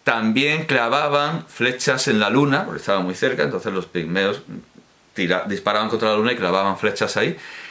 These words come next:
y reclamaban su posesión, porque claro, el que, mm, había clavado la flecha decía que la luna era suya.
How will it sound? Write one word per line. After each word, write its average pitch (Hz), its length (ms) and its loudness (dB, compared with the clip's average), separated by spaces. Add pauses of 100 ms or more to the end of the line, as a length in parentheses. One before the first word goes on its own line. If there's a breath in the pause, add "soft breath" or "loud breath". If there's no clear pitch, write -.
(200 loud breath)
y 170 140 2
reclamaban 143 540 2
su 156 200 0
posesión, 170 440 2
porque 87 280 -2
claro, 135 220 2
el 90 100 -2
que, 90 260 0
mm, 87 300 -4
había 98 280 2
clavado 127 280 4
la 135 80 2
flecha 147 340 2
decía 120 260 2
que 127 100 0
la 117 100 2
luna 101 280 0
era 87 160 0
suya. 101 380 0